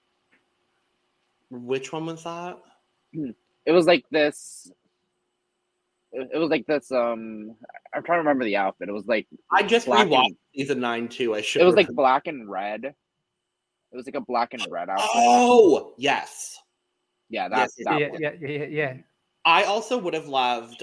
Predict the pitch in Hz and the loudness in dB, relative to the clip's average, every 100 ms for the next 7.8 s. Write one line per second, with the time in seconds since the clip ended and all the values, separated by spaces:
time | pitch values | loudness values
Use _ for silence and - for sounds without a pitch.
0 | - 120 113 107 98 92 85 82 - _ | -12 -8 -8 -8 -12 -16 -18 -20 -20 _
1 | _ 165 147 - 160 147 - - 120 120 | _ -6 -6 -2 0 0 -2 -8 -6 -6
2 | - 139 139 151 156 - - 143 127 117 | -8 -4 -2 0 -2 -10 -8 -4 -2 -4
3 | 131 143 170 - 185 - 147 127 127 120 | -4 -6 -10 -8 -10 -8 -8 -8 -8 -10
4 | - 104 113 120 110 95 92 101 120 151 | -12 -12 -12 -14 -12 -12 -12 -10 -8 -8
5 | 208 - _ _ _ _ _ _ _ _ | -12 -16 _ _ _ _ _ _ _ _
6 | _ _ _ _ _ _ _ _ - - | _ _ _ _ _ _ _ _ -20 -8
7 | - 165 - 147 - 160 165 - | -2 -2 -2 -6 -4 -4 -2 -4